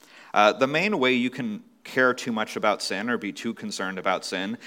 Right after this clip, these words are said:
is caring about sin too much compared to how much you care about other things, or how assigning too much weight to sin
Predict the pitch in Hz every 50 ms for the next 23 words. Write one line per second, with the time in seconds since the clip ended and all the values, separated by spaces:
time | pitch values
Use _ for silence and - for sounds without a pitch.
0 | - - - - 110 113 - - - - - 139 135 139 147 147 147 139 120 131
1 | 127 113 - - - - - 117 117 117 110 113 107 107 101 - _ _ _ -
2 | - - - 131 120 110 110 - - - - 120 110 101 - - 110 110 107 113
3 | 113 - 107 90 73 - - - 113 110 107 110 98 - - - 117 107 - -
4 | 95 92 98 90 92 95 107 135 151 147 123 - - - 92 85 71 76 73 -
5 | 92 87 - - 110 110 113 104 95 - - - - - - - - - - -
6 | 143 143 143 143 139 127 117 - - 156 151 139 139 131 - - 110 120 131 -
7 | - - - - - - 117 113 113 107 107